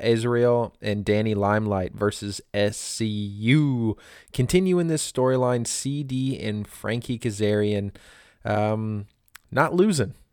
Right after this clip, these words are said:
<laughs> Celebrity Rehab for the win here. Um, C D is also on A E W Unrestricted, um, this week. So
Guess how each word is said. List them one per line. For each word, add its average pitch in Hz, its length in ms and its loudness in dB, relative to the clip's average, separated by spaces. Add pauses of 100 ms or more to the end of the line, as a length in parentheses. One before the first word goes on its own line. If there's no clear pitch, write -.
(100)
<laughs> - 720 -6
Celebrity 165 640 2
Rehab 135 600 2
for 120 140 0
the 113 120 4
win 127 260 0
here. 101 340 0 (480)
Um, 123 500 2 (300)
C 185 320 -2
D 208 240 0
is 135 160 6
also 139 460 4
on 120 400 2
A 85 100 -2
E 131 260 -2
W 120 460 0
Unrestricted, 123 1160 -2 (200)
um, 123 720 -2
this 123 260 -4
week. 156 380 -4
So 123 480 4